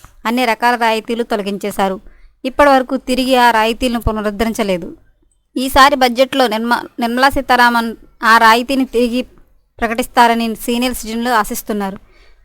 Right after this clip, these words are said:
సీనియర్ సిటిజన్లకు మరోసారి యాభై శాతం టికెట్ డిస్కౌంట్ ఇవ్వాలని కోరుతున్నారు.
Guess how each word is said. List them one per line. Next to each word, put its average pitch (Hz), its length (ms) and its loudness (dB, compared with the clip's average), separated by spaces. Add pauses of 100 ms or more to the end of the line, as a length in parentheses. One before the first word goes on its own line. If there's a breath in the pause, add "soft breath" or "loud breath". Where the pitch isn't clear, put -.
(180)
సీనియర్ 330 300 0
సిటిజన్లకు 277 580 -4
మరోసారి 240 560 0
యాభై 233 340 -2
శాతం 214 360 -2
టికెట్ 220 300 -6
డిస్కౌంట్ 220 440 -6
ఇవ్వాలని 214 360 -2
కోరుతున్నారు. 196 640 -4